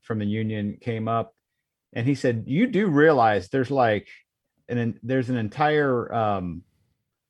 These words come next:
not a corporation, but, but an, an entire union and group and, um, like, highly funded in Texas that is, that is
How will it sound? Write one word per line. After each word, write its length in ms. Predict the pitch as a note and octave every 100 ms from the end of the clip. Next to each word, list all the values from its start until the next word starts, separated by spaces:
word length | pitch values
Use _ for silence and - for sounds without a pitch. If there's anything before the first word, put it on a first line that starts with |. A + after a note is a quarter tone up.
| - _ _ _ _ _ -
not 220 | C#3+ C#3
a 40 |
corporation, 760 | - D#3+ C#3 C3 C3+ - A2+ G#2+
but, 260 | A#2 G#2+
but 140 | G#2 A#2
an, 120 | A2+
an 200 | - A2+
entire 720 | G#2+ G#2+ D3 C#3+ B2+ G#2+ -
union 460 | G#2 G#2+ C#3 C3 G#2+
and 180 | G#2 G2+
group 460 | A2 C3+ C#3 - _ _ _ _ _ _ _ _ _
and, 380 | A#2+ A#2 A2 G#2+
um, 500 | A2 G2+ F#2+ F#2 F#2 - _ _ _ _ _ _ _ _ _ _ _ -
like, 340 | B2 A#2 - -
highly 440 | - D3+ E3+ C#3+
funded 540 | B2 - C#3+ G#2+ F2+ - _ _ _
in 220 | - B2 B2+
Texas 720 | C#3+ B2+ - E2 - - _ _ _ -
that 280 | A2 B2 -
is, 340 | A#2+ A2 - -
that 260 | A#2 A2+
is 180 | A2+